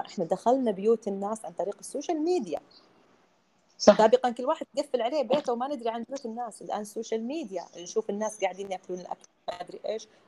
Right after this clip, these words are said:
Speaker 1: وناس القهوات ما أدري إيش. فعندهم رغبات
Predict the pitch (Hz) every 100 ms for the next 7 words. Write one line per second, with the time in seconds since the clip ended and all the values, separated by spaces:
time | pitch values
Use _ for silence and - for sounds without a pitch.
0 | - 180 190 - 170 175 180 185 180 180
1 | 175 180 - 240 277 - - _ 214 214
2 | 214 202 - - - 247 392 294 262 233
3 | 208 220 226